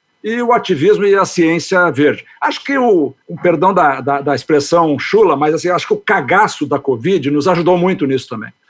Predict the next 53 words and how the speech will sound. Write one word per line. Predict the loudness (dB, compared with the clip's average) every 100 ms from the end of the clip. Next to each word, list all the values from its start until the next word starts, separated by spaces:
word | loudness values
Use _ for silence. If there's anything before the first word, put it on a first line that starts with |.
| -12
A | -4
gente | -4 -2
ressituou | 2 2 2 0 2 2 2 2 0
as | -4
nossas | -6 -6 -10 -14 _ _ _
perspectivas | -2 0 -2 -2 -2 0 0 0
e, | 0 0
e, | 2
ao |
mesmo | 4 2 0
tempo, | 0 0 0 -2 -6 -8 _
o, | 0 4 2
o |
Caldeira | 2 2 4 2
acabou | 2 0
de | 0
escrever | 0 0
um | 0
livro, | 0 0 -2
né, | -6 -6
chamado | -4 -4 0 -2
Paraíso | 0 0 2 2 2
Restaurável, | 0 0 0 0 0 -4 -6
que, | -8
que | -6 -2
é |
um | 0
argumento | 2 2 2 2 0
geral, | 0 0 4 4 4 0 -6 _
eh, | -8 -8 -6
vago | 0 2 2 0
ainda, | 0 0 0
mas, | 2 0 -2 -8 _ -20 -20 -6
mas | -2 0
mostra | 2 2 2
o | 0
Brasil | 0 0
como | -2 -2
uma | -2 0
potência | 0 2 0 0 -2
de, | 0 2 2
de, | 0 -4 -4
de | -8 -8
capacidade | -6 -4 -2 -2
de | 0
geração | -2 -2 -4
de | -2
fotossíntese | -2 -2 -4 -4 -4 -6 -4 -2
e, | -2 -2
e | -2
et | -2
cetera. | -2 -2
Então, | 0 -2